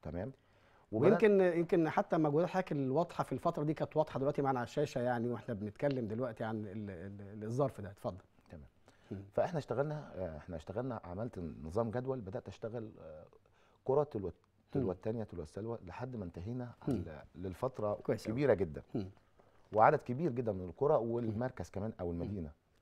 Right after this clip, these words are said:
Speaker 1: مش شرط القرى بس، والنجوع. في
Speaker 2: والنجوع.
Speaker 1: بعض ال-، العزب، يعني دي الكلام ده هتكلم عليه برضو في الخدمات اللي احنا
Speaker 2: مم.
Speaker 1: هنحتاجها.
Speaker 2: طب ك-، كم، كم قرية تقريبا في، في الدايرة بتاعتك؟ أنت
Speaker 1: احنا
Speaker 2: بتروحها ورحتها فعلا يعني؟
Speaker 1: أنا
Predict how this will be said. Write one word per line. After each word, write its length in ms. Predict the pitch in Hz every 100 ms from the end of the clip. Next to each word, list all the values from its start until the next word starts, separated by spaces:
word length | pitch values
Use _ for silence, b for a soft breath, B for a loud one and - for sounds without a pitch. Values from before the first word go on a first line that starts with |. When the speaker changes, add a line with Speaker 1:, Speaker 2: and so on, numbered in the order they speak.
| _ -
Speaker 1:
مش 120 | 90
شرط 260 | - 120 -
القرى 280 | 85 113 95
بس، 280 | 101 - - b b b 90
والنجوع. 560 | 107 104 92 104 80 71 - _ -
في 120 | 139
Speaker 2:
والنجوع. 220 | 135 139
Speaker 1:
بعض 240 | 151 117 98
ال-، 320 | 87 78 78 76 76 76
العزب، 420 | 78 98 131 131 104 _ b b b b b
يعني 180 | 85 98
دي 140 | 110
الكلام 300 | 104 95 117
ده 80 | 107
هتكلم 340 | 87 120 113
عليه 140 | 90 110
برضو 200 | 117 107
في 80 | 90
الخدمات 400 | - 90 117 113
اللي 80 |
احنا 200 | 110 104 92
Speaker 2:
مم. 40 |
Speaker 1:
هنحتاجها. 380 | 110 101 73 71 - -
Speaker 2:
طب 100 | 165
ك-، 200 | - 214
كم، 280 | 196 247
كم 200 | 226 233
قرية 320 | 220 - 202 160
تقريبا 400 | 131 143 147 135 113 107 104 101
في، 160 | - 107
في 140 | 117
الدايرة 420 | 101 101 104 143
بتاعتك؟ 400 | 104 - 92 107 - -
أنت 100 | 180
Speaker 1:
احنا 140 | 180
Speaker 2:
بتروحها 340 | 156 156 -
ورحتها 280 | 127 143 165
فعلا 260 | 147 127 98
يعني؟ 220 | 95 - - 113
Speaker 1:
أنا 160 | 110